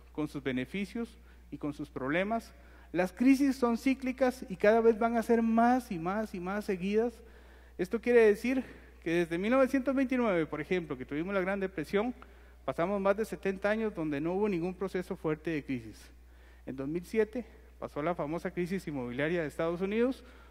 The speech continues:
con todos los problemas que ustedes ya conocen muy bien, y ya para este dos mil diecisiete, dos mil dieciocho, se habla de un segundo proceso de crisis en los Estados Unidos.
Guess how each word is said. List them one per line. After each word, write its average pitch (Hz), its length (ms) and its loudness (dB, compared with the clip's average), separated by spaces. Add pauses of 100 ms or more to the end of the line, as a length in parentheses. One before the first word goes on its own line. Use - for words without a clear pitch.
con 160 220 -2
todos 202 240 4
los 208 100 -4
problemas 185 340 -2
que - 60 -8
ustedes 170 300 -2
ya 180 100 0
conocen 180 380 -6
muy 196 100 -2
bien, 226 300 0 (760)
y 160 120 0
ya 233 180 8
para 208 160 2
este 208 180 2
dos 208 140 8
mil 220 160 -2
diecisiete, 226 640 0 (260)
dos 143 120 -4
mil 196 140 -6
dieciocho, 233 540 2 (360)
se 147 240 0
habla 208 320 6
de 185 100 4
un 202 180 0
segundo 240 440 2
proceso 185 440 -4
de 170 100 -4
crisis - 500 -8
en 151 80 -6
los 139 140 -6
Estados 127 400 -6
Unidos. 107 440 -16